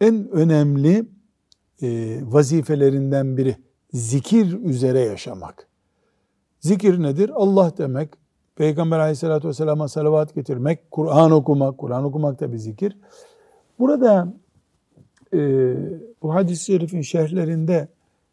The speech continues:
şöyle bir not düşülüyor. Yani Efendimiz sallallahu aleyhi ve sellem bir sahabeyi karşısına alıyor. Ümmetinin gafil olduğu bir nokta var. Nedir o? E, ölümü unutuyor insanlar.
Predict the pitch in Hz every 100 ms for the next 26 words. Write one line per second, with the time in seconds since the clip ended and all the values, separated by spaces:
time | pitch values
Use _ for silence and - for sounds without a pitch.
0 | _ - 226 240 151 135 143 160 - 143
1 | - 127 120 131 135 156 165 156 185 180
2 | 160 185 156 156 165 156 139 151 139 160
3 | 147 160 151 151 156 - 147 131 - 175
4 | 156 143 143 160 _ _ _ _ _ -
5 | 147 160 160 151 165 165 180 - 147 156
6 | 151 185 165 151 143 151 143 147 147 -
7 | 160 147 151 - _ _ - 165 160 165
8 | 156 180 185 - - _ _ _ 156 143
9 | 135 131 - - 208 269 _ _ - 156
10 | 170 196 208 151 147 175 165 135 123 -
11 | 120 123 160